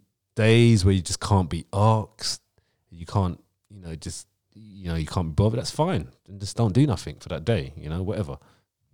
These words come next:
Or the next day or the following day, but don't let it go on too long, okay? Because you, it, it's called reversibility, where your body goes into reverse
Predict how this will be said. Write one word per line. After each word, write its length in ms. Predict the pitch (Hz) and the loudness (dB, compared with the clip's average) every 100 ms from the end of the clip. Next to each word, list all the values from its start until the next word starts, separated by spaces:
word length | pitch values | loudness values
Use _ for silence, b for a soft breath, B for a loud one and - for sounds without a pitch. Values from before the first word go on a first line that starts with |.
| _ | _
Or 140 | 78 | -12
the 80 | 82 | -4
next 240 | 113 - | -4 -4
day 160 | - 65 | -8 -8
or 60 | |
the 80 | 135 | -6
following 340 | 151 101 80 71 | 0 2 2 0
day, 180 | - | -4
but 320 | 65 80 - - | -6 -8 -8 -4
don't 280 | 95 95 - _ _ 80 | -2 -2 -6 _ _ -12
let 200 | 85 - | -10 -8
it 80 | |
go 180 | 82 82 | -4 -2
on 100 | 80 | -2
too 220 | 78 85 | -4 -6
long, 240 | 80 82 67 _ _ _ _ _ _ | -6 -6 -10 _ _ _ _ _ _
okay? 300 | 71 - 82 92 b b _ | -14 -6 -6 -6 b b _
Because 360 | 95 - 80 78 | -12 -8 -6 -8
you, 60 | - | -10
it, 140 | - _ | -14 _
it's 200 | - - | -12 -10
called 220 | - 101 | -2 0
reversibility, 800 | 87 78 90 85 85 78 85 62 | 0 0 0 0 0 0 -2 -2
where 100 | 71 | -6
your 100 | 73 | -6
body 300 | 69 85 76 | -6 -6 -6
goes 260 | 73 78 71 | -6 -6 -6
into 220 | 73 - | -8 -8
reverse 600 | 73 73 90 120 - - | -10 -4 -2 -2 -6 -14